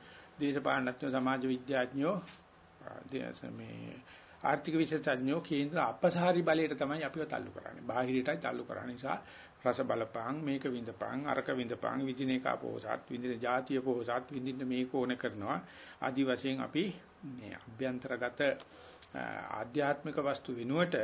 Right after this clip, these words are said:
මේ බාහිර වස්තු වලට අලවනවා. ඉතින් ඒක නරක දෙයක් නෙවෙයි. ඒක බුදුහාමුදුරුවෝ පවා දැනගෙන තියෙනවා. පෙරපින් කෙරුවොත් හොඳ වංශවත් කුලයක පොහසත් වෙලා සැප සම්පත් විඳින්න පුළුවන් කියලා. ඒක සැපක් තමයි.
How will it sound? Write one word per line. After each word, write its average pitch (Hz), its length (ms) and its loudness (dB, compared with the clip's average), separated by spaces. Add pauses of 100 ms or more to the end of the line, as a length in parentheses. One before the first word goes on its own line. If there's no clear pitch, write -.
(340)
මේ - 160 -6
බාහිර 151 320 -4
වස්තු 143 240 -8
වලට 143 180 -8
අලවනවා. - 420 -6 (460)
ඉතින් 135 260 0
ඒක 156 180 6
නරක 156 320 4
දෙයක් 170 200 2
නෙවෙයි. 135 280 0 (400)
ඒක 135 140 -6
බුදුහාමුදුරුවෝ 120 600 -6
පවා 110 160 -2
දැනගෙන 107 360 -8
තියෙනවා. 120 200 -6
පෙරපින් 127 400 -4
කෙරුවොත් 123 400 0 (240)
හොඳ 147 200 -2
වංශවත් 131 480 2
කුලයක 117 380 -4 (300)
පොහසත් 135 460 2
වෙලා 117 320 0 (220)
සැප - 260 -6
සම්පත් 131 380 0
විඳින්න 151 300 -8
පුළුවන් 196 260 -2
කියලා. 123 140 -2
ඒක 120 100 -6
සැපක් 143 280 0
තමයි. 196 280 4